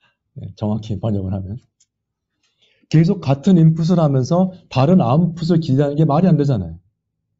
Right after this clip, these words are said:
A를 치다가 B를 보고 싶으면 B를 이렇게 누르셔야 돼. 아, 이제 B구나.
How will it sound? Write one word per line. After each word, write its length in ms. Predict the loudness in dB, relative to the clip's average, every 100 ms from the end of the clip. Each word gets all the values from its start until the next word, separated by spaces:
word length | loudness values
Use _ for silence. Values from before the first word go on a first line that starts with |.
| _ _ _ _ _ _
A를 300 | 0 2 2
치다가 440 | 2 -2 0 0 2
B를 280 | 2 2 2
보고 160 | 0
싶으면 320 | -2 -2 -4
B를 300 | 2 4 4
이렇게 160 | 4 2
누르셔야 420 | 2 4 2 0
돼. 80 | -2
아, 100 | -4
이제 120 | -4
B구나. 360 | -6 -6 -4